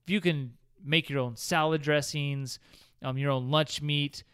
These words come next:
you know, just by getting, like, a whole chicken, cutting that up, a whole turkey, cutting it up, freezing those meats, um, so you can have those easy to pull out.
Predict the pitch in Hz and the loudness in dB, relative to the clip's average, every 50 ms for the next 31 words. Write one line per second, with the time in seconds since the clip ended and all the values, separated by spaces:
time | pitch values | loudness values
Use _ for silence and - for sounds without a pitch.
0 | _ _ - 139 143 143 - - 143 139 135 143 147 139 131 120 120 110 110 135 | _ _ -6 -4 -2 -2 -2 -2 0 0 0 0 -2 -6 -6 -8 -8 -8 -4 -4
1 | 143 131 - - - 175 160 - 156 156 151 135 - 139 143 143 139 131 131 139 | -4 -4 -2 -2 -2 -2 0 2 2 0 0 0 -4 -6 -4 -2 0 2 2 2
2 | 135 131 113 120 123 120 - - 151 147 139 143 139 127 - 147 139 139 135 135 | 2 0 -4 -8 -10 -10 -8 -6 -6 -4 -4 -4 -6 -6 -6 -8 -6 -2 0 0
3 | 131 135 - - - 139 143 139 135 135 139 139 135 139 135 127 120 123 135 139 | -2 -2 -4 -10 -6 -4 -4 -4 -4 -6 -6 -4 -4 -4 -4 -4 -6 -8 -8 -6
4 | 139 139 135 - - - - - - _ _ - 135 131 127 123 - 139 147 147 | -6 -6 -8 -10 -14 -18 -18 -20 -20 _ _ -4 -4 -2 -2 -2 -4 -4 -4 -4
5 | 139 143 135 117 - 131 131 131 135 139 139 143 135 - - 180 151 139 131 131 | -4 -4 -6 -4 -4 -4 -2 -2 0 0 0 -2 -2 -4 -6 -8 -6 -4 -4 -2
6 | - - - 135 131 127 127 127 127 127 | -2 -2 -2 0 0 2 2 2 2 0